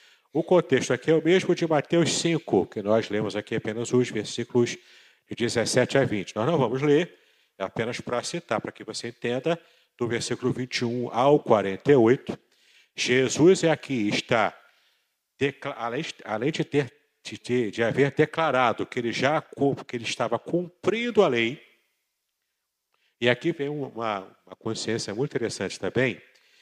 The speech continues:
que Jesus não cumpriu cem por cento de tudo que a lei mandou. Ele cumpriu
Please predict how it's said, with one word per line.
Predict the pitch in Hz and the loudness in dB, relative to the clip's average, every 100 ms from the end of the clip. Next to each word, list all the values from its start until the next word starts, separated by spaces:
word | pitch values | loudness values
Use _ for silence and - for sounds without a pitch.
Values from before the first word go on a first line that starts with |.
| _ _ _ _ | _ _ _ _
que | 127 127 | 2 4
Jesus | 123 131 127 151 151 120 | 4 2 4 2 2 -4
não | 127 202 233 | 0 2 2
cumpriu | - 175 139 127 - 151 175 131 | 4 2 2 0 0 4 4 4
cem | - - - 196 233 | 2 -4 0 0 0
por | - 165 135 | -2 0 0
cento | - - 156 165 - 165 165 _ _ _ - | -2 -8 -6 -6 -2 -2 -2 _ _ _ -8
de | 127 | -8
tudo | - 147 160 151 | -2 -2 0 -2
que | - 147 | 0 0
a | |
lei | 120 123 | 2 0
mandou. | 123 107 - 107 98 - _ _ _ _ _ _ _ _ _ _ _ _ _ | -4 -4 0 2 0 -8 _ _ _ _ _ _ _ _ _ _ _ _ _
Ele | 101 123 | 0 2
cumpriu | - 123 - 143 175 107 | 4 4 4 2 2 2